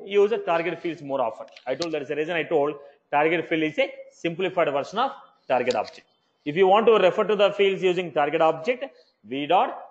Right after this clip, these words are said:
target object name dot, fields dot, field name dot, value. The same with the target fields, if you want to refer, V dot, target fields dot, field name. Right. So which is more u-,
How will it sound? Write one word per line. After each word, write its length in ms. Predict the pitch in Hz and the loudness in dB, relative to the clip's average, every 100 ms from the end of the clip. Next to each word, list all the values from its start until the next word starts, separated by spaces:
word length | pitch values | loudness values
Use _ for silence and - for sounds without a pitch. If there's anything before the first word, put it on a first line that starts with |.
| _ | _
target 280 | 135 160 170 | -2 0 2
object 340 | 160 156 160 156 | 0 0 -6 -4
name 200 | 151 151 | -4 2
dot, 300 | 202 285 - - _ | 2 2 -6 -16 _
fields 300 | - 156 151 | -8 -6 -2
dot, 300 | 147 196 147 - - _ | 2 2 2 -6 -18 _
field 220 | 143 156 | -8 -2
name 180 | 160 160 | -2 0
dot, 300 | 175 240 - - - 101 | 2 2 0 -12 -20 -10
value. 240 | 107 98 - _ _ _ _ 139 | -8 -8 -14 _ _ _ _ -8
The 200 | 139 175 | -4 -4
same 380 | 196 247 285 | 2 2 2
with 120 | 233 233 | 0 -2
the 80 | |
target 420 | 196 185 190 220 - | 0 2 2 0 0
fields, 240 | 233 185 | -2 0
if 100 | 196 | -2
you 120 | 202 | 0
want 180 | 190 202 | 0 2
to 60 | 196 | 0
refer, 300 | 190 254 302 - - _ _ | 0 0 0 -6 -20 _ _
V 160 | 117 151 | -6 0
dot, 380 | 175 220 - - - _ | 4 4 2 -6 -16 _
target 320 | 143 156 170 - | -2 -2 -4 -4
fields 220 | 175 147 | -6 -2
dot, 320 | 190 254 240 - - _ | 2 2 0 -12 -20 _
field 200 | - 107 | -18 -18
name. 80 | 95 _ _ _ _ _ _ _ _ - | -18 _ _ _ _ _ _ _ _ -12
Right. 140 | 110 - _ _ _ | -12 -12 _ _ _
So 120 | - 165 | -8 -6
which 140 | 185 | -4
is 140 | 233 | -4
more 220 | 208 220 233 - - _ - | 0 -2 -2 -8 -20 _ -6
u-, 180 | 202 | -4